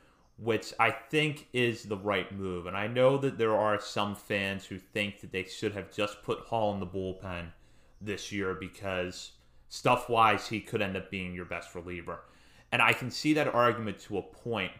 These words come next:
but if the Orioles do feel that he's a starter in the long run, or they at least want to try to make that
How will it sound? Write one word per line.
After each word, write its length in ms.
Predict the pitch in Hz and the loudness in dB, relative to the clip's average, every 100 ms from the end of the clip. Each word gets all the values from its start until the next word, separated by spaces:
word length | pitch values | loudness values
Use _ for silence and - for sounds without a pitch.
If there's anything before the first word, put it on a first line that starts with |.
| _ | _
but 340 | 104 98 95 - | 0 2 0 -2
if 240 | 131 156 | -2 -2
the 160 | 143 139 | -4 -2
Orioles 460 | 120 120 113 104 - | 0 2 2 0 -4
do 220 | 110 107 | -4 -4
feel 340 | - 107 101 | -6 -4 -2
that 120 | 95 90 | -2 -6
he's 180 | 95 | -8
a 60 | 90 | -10
starter 420 | - - 107 107 | -8 0 2 2
in 80 | 107 | -2
the 80 | 98 | -6
long 360 | 92 95 92 | -4 -4 -4
run, 260 | 90 90 90 - - - _ | -6 -6 -8 -12 -20 -20 _
or 120 | 104 104 | -6 -2
they 180 | 101 | -2
at 120 | 95 101 | -2 -4
least 280 | 110 - | -8 -8
want 140 | 110 101 | -6 -6
to 160 | 90 | -8
try 240 | - 120 110 | 0 2 2
to 80 | 104 | 0
make 280 | 98 92 - | -4 -4 -4
that 200 | 90 | -6